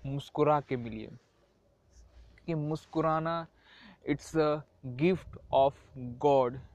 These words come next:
through which we can attract anyone at anywhere at any time for our work,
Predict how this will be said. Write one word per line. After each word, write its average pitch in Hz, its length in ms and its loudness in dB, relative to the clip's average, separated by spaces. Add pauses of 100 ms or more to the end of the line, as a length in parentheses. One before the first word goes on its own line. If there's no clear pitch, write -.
(720)
through 185 260 4 (120)
which 196 440 2 (260)
we 147 380 -2 (120)
can 175 240 0
attract 156 600 -2
anyone 160 680 2 (640)
at 135 120 -2 (220)
anywhere 165 760 4
at 135 200 2 (120)
any 170 360 2 (120)
time 151 380 0 (1500)
for 160 440 4
our 131 340 4
work, 147 380 2